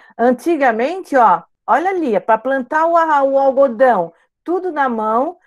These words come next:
Olha o tipo de máquina feita de madeira pra transformar o, a florzinha do algodão em fio.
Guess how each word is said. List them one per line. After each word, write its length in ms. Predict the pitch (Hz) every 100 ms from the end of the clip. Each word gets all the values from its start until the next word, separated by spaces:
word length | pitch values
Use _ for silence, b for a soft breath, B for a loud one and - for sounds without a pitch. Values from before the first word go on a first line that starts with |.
| b b _
Olha 300 | 233 269 370
o 60 | 359
tipo 340 | - 349 359
de 100 | 262
máquina 720 | 254 233 262 359 - 233 190 175
feita 380 | - 311 311
de 100 | 240
madeira 720 | 254 226 196 180 202 311 311 254
pra 160 | 247
transformar 880 | 240 285 339 - - 285 247 247 226 B B
o, 160 | - 226
a 100 | 214
florzinha 560 | 214 247 208 226 349 349
do 120 | 320
algodão 680 | 277 220 208 185 311 302 - _ _
em 360 | 269 302 359 392 _
fio. 640 | _ - - 339 349 302